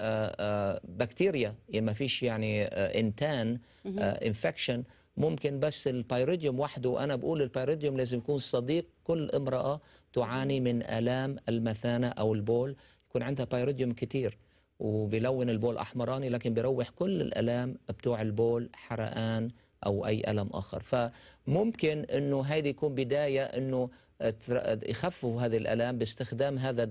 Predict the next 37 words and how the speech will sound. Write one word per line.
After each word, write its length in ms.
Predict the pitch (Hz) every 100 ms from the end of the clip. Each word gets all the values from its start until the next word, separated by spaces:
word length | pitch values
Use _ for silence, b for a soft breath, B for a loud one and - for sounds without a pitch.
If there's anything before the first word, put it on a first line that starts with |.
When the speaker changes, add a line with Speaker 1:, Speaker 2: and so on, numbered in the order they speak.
| - 107
Speaker 1:
الدواء، 420 | 107 123 117 131
وعادة 380 | 131 143 127 120
تعطى 380 | 151 135 - 131 - b b -
قرص 360 | 139 139 - -
ثلاث 280 | 127 127 -
مرات 240 | 120 120 110
باليوم 480 | 113 110 117 143 175 b b b b
عند 260 | - 147 151
الحاجة. 540 | 123 - 113 92 - -
Speaker 2:
عند 140 | 220 247
اللزوم. 480 | 233 233 185 170 180
Speaker 1:
لو 200 | 117 120
ما 60 | 120
Speaker 2:
مم. 100 | 117
Speaker 1:
فيش 400 | - 160 - -
آلام، 500 | 127 123 147 180 -
ما 140 | 113 110
فيش 180 | 135
حرقان، 500 | - 123 - 151 190
مش 140 | 135 -
ضروري 200 | 127 120
يتاخد، 460 | 113 131 - 175 180 B B -
وما 340 | 139 139 139
تخافش 380 | 135 151 143 -
الست 360 | 120 - 127 123
إنه 300 | 123 120 113 -
بولها 340 | 120 123 117
حصير 300 | 117 113 -
أحمراني 460 | - 123 113 113 104
شوي، 320 | - 113 107
أورنج 420 | 120 117 110 -
على 100 | 226
Speaker 2:
تغيير 220 | 220 262
في 100 | 262
Speaker 1:
كده. 100 | 226
Speaker 2:
لون 160 | 214 214
البول 300 | 185 170